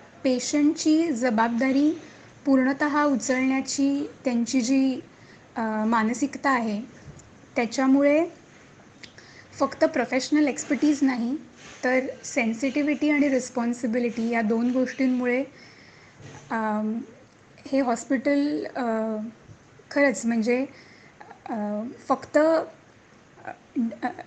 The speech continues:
maternity केअरसाठी नाही, पण त्या पर्सनलाइज touch, अ, एक असून सगळं घरगुती वातावरण आहे.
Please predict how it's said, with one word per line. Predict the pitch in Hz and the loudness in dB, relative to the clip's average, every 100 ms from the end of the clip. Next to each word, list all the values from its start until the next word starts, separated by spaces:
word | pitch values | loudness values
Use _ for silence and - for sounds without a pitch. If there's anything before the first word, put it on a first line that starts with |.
| - | -4
maternity | 247 240 202 269 277 294 302 | 2 2 4 4 6 4 0
केअरसाठी | - 277 262 285 294 294 277 302 | 2 2 2 0 0 0 4 4
नाही, | 269 269 262 | 6 4 2
पण | 262 277 262 | 2 2 2
त्या | 269 - 262 | 2 0 0
पर्सनलाइज | 226 - 285 294 302 302 - | 2 2 2 4 2 0 0
touch, | 277 269 - - - - - - - - - | 0 0 -4 -6 -6 -12 -20 -20 -20 -18 -4
अ, | 240 233 226 269 | -2 -2 -2 -2
एक | 254 247 | -2 -2
असून | 240 262 262 262 - - - | 0 2 4 2 -2 -20 -14
सगळं | - 240 262 233 | -6 -2 0 0
घरगुती | 247 220 240 285 | 0 2 2 4
वातावरण | 294 254 254 254 254 262 262 | 4 4 2 2 2 2 2
आहे. | 247 233 226 | 0 -2 -4